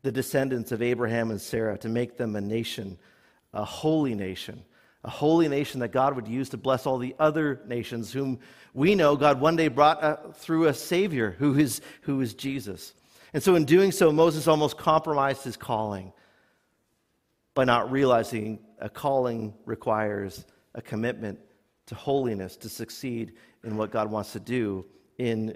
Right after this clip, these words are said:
and through you. Not a perfect life, only Jesus lived a perfect life,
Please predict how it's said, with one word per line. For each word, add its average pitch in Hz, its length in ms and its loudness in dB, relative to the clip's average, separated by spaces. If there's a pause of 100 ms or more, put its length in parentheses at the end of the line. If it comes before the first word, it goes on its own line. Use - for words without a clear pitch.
(120)
and 101 160 -8
through 123 220 -4
you. 98 280 -6
Not 120 220 0
a 147 40 -2
perfect - 460 -8
life, - 280 -10
only 110 240 -6
Jesus 107 460 -10
lived 104 180 -6
a 98 40 -10
perfect - 420 -14
life, - 240 -14